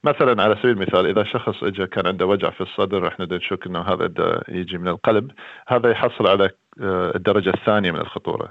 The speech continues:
الدرجة الأولى هم ال-، ال-، بعيد عن الكل، هم الناس اللي مثلًا وقف قلبها أو راح يتوقف قلبها خلال دقائق. الدرجة الرابعة والدرجة الخامسة الجهات الحكومية تعتبرها حالات غير مستعجلة. بس من نحن نشتغل في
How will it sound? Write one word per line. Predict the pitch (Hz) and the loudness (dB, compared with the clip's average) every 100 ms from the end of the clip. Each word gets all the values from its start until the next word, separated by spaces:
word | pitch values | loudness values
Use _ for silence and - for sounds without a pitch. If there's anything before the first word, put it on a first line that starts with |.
| - | -2
الدرجة | 123 131 117 | 2 4 4
الأولى | 107 123 113 107 | 4 6 6 4
هم | 104 101 | 2 0
ال-، | 95 - | 0 0
ال-، | 90 82 - 85 - | -4 -4 -4 -6 -2
بعيد | - 101 - | 0 0 0
عن | 92 | -2
الكل، | 90 - 113 | -2 0 2
هم | 95 90 | 2 0
الناس | 92 107 104 | -2 -2 -2
اللي | 101 92 | -2 -2
مثلًا | 85 90 85 | -2 -4 -2
وقف | 92 95 - | -2 -2 -2
قلبها | 92 104 104 98 90 | 0 0 2 2 2
أو | - 87 82 - - - - | 2 0 -2 -10 -16 -14 -2
راح | 98 95 | 0 0
يتوقف | 101 95 - 101 90 - | 0 0 0 0 -2 0
قلبها | 92 90 | -2 0
خلال | 85 87 85 | -2 -2 -2
دقائق. | 80 - 87 - - - - - - - - | -4 0 -2 -2 -10 -14 -16 -14 -14 -14 -12
الدرجة | 113 131 180 175 | -2 2 4 4
الرابعة | 143 160 156 | 4 4 4
والدرجة | 123 107 131 139 | 2 4 2 2
الخامسة | 117 - 92 87 90 87 | 0 0 0 2 2 2
الجهات | 98 123 143 | 4 2 2
الحكومية | 139 110 110 110 110 | 0 -2 -2 2 2
تعتبرها | 101 101 110 120 104 | 2 0 2 4 4
حالات | - 101 104 | 2 2 4
غير | 95 101 | 2 0
مستعجلة. | 87 - - - 90 95 _ - - - - | 0 -2 -2 -4 -10 -12 _ -20 -18 -16 -2
بس | 110 - | -2 0
من | 131 127 | 0 2
نحن | 127 135 131 123 | 2 2 2 0
نشتغل | - 127 - 185 185 | 0 -2 2 4 4
في | - 123 | 4 4